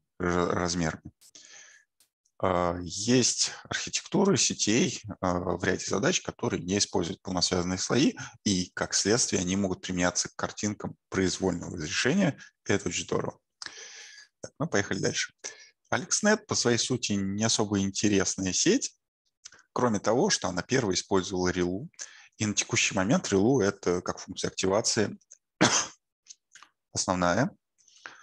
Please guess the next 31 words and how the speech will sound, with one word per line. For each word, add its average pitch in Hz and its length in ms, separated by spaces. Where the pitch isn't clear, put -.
А, 92 200
есть - 240
её 98 100
модификации, 110 680
но 110 180
тем 95 180
не 98 100
менее 98 300
базовое 92 520
решение, 85 460
с - 60
которого - 340
вы 87 60
можете 82 280
начать, 90 340
это - 180
релу. - 240
А, 92 180
второе 110 440
основное 95 340
свойство, - 480
и 82 60
которое 87 360
я 87 100
бы 85 160
выделил, 85 500
это - 460
аугментация 95 720
данных, 90 320
преобразование 117 560
данных. 123 380